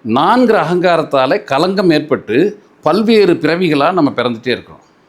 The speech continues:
கலங்கம் ஏற்பட்டு பிரிய-, பிறந்தமா என்பதை விட, இறைவனுடைய படைப்புல பஞ்சபூதங்களை படைச்ச ஆகாயம், காற்று, நெருப்பு,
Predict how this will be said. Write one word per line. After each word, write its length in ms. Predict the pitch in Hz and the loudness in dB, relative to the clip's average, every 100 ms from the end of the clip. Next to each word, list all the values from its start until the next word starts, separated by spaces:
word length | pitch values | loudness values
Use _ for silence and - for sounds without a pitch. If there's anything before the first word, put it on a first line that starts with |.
| _ _ _ - | _ _ _ -4
கலங்கம் 420 | 110 165 190 202 | 0 2 2 2
ஏற்பட்டு 400 | 185 185 165 160 | 2 0 -4 -4
பிரிய-, 380 | 143 143 143 143 - | -2 0 0 -2 -6
பிறந்தமா 440 | 139 147 147 151 190 190 | -2 0 2 2 2 2
என்பதை 340 | 151 135 123 110 | 2 2 0 -4
விட, 160 | 113 113 226 - _ 123 | -2 -2 -4 -8 _ -2
இறைவனுடைய 540 | 151 202 214 196 170 - | 0 2 2 2 0 0
படைப்புல 460 | 147 147 185 170 123 156 226 - _ | -2 -2 -2 -2 0 -2 -4 -12 _
பஞ்சபூதங்களை 760 | 127 156 185 143 190 214 190 165 | -2 0 0 0 0 0 0 -2
படைச்ச 300 | 143 123 113 | -2 -4 -2
ஆகாயம், 600 | 110 135 147 135 143 233 247 _ _ - | 0 0 0 0 -2 -6 -10 _ _ -6
காற்று, 480 | 127 143 147 - 185 233 - _ - | -2 -2 -4 -2 -2 -2 -8 _ -4
நெருப்பு, 500 | 127 156 160 170 | 0 0 -2 0